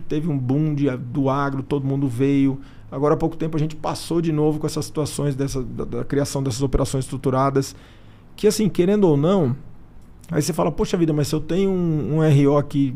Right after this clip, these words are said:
que hoje tá doze por cento e eventualmente uma operação dessa hoje tá um pouquinho mais cara, por que que eu vou atrás dela?"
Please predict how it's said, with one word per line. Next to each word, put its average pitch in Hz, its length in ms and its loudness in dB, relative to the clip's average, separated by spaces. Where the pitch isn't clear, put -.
que - 120 -4
hoje 139 180 0
tá 139 100 -2
doze 139 380 2
por 131 160 -4
cento 180 580 0
e 139 100 4
eventualmente 156 460 4
uma 156 80 0
operação 151 400 0
dessa 151 300 0
hoje 147 180 2
tá 147 80 -2
um 147 60 -2
pouquinho 151 260 -2
mais 147 160 -2
cara, - 180 -2
por 180 140 -6
que 185 80 -8
que - 80 -4
eu 170 40 -2
vou 156 100 -2
atrás 143 260 -2
dela?" 113 340 -6